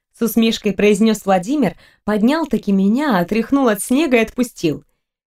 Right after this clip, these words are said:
"Идите пока, Мария, куда вы там шли? Вам повезло. Скажите спасибо вашему юному рыцарю". Подступаю к Василиску вплотную и тихо, угрожающе произношу: "Это еще неизвестно, кому больше повезло".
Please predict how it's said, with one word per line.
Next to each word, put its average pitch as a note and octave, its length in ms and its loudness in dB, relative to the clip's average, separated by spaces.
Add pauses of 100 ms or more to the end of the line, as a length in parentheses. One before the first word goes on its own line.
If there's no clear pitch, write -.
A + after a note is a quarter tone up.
(140)
"Идите G#3 440 0
пока, F3 240 0
Мария, F3 360 2
куда F#3 280 0
вы E3 80 -2
там D3+ 180 -6
шли? - 340 -6 (420)
Вам G3 220 0
повезло. D#3 600 0 (560)
Скажите F#3 480 -2
спасибо F#3 520 0
вашему F3 420 0
юному F3 420 2
рыцарю". E3+ 480 -4 (800)
Подступаю A#3 680 0
к - 60 -18
Василиску A3 560 0
вплотную A#3 640 0
и G#3 160 -4
тихо, - 400 -4
угрожающе G3 640 0
произношу: G3+ 680 -2 (680)
"Это A3 200 -4
еще C4+ 300 0
неизвестно, C#4 800 2
кому F3+ 260 2
больше F3 380 -2
повезло". E3+ 580 -2